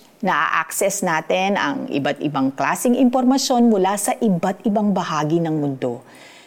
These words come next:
This information overload can cause too much stress,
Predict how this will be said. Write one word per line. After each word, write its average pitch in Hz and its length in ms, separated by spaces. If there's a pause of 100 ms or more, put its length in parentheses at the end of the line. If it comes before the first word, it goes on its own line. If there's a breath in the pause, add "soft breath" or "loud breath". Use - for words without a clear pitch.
(140 loud breath)
This 320 240
information 202 720
overload 156 640 (240)
can 240 240
cause 226 240
too - 160
much 170 320
stress, - 640